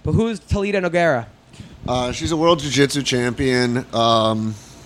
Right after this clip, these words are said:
Speaker 2: I mean, it, it's hard because there's a lot of these, like, especially the, the, the female divisions in Bellator, there's a lot of, like, no-name fighters. Like, they pulled in Alejandra Lara for Alima McFarlane.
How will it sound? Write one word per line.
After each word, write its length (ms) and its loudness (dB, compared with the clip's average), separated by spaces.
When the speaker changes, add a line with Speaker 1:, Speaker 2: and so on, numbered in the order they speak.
Speaker 2:
I 80 -6
mean, 220 2
it, 220 0
it's 160 0
hard 380 2
because 340 -4
there's 200 -4
a 80 -2
lot 260 4
of 80 0
these, 300 0
like, 240 -2
especially 500 -6
the, 160 -6
the, 440 -2
the 80 -6
female 380 0
divisions 640 0
in 220 -4
Bellator, 600 -2
there's 160 -4
a 60 0
lot 240 4
of, 80 0
like, 200 0
no-name 420 -2
fighters. 600 -2
Like, 120 -8
they 100 -2
pulled 260 0
in 80 0
Alejandra 560 -2
Lara 320 0
for 160 -2
Alima 300 0
McFarlane. 720 0